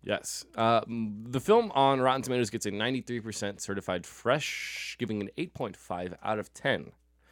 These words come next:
and a ninety-four percent audience score, giving it a nine out of ten. Critics' consensus, intense, inspiring, and well acted, Whiplash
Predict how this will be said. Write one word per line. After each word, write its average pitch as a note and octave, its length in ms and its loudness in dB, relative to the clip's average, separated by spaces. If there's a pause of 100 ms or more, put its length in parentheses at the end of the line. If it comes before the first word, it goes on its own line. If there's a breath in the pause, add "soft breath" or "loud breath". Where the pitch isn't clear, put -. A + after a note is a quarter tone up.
(300)
and F2+ 100 -6
a - 20 -2
ninety-four G#2 380 2
percent F#2+ 300 -12
audience G#2 320 0
score, F#2 280 -4
giving F#2+ 360 -6
it F#2+ 100 -2
a F2+ 140 -2
nine F#2+ 580 -4 (400)
out - 80 -14
of - 80 -18
ten. C2 240 -12 (400 soft breath)
Critics' C#3+ 380 0
consensus, A2+ 880 -2
intense, B2 560 -2
inspiring, A#2+ 680 0
and F#2 140 -4
well G2 300 4
acted, F#2 420 -4 (280)
Whiplash G2+ 600 2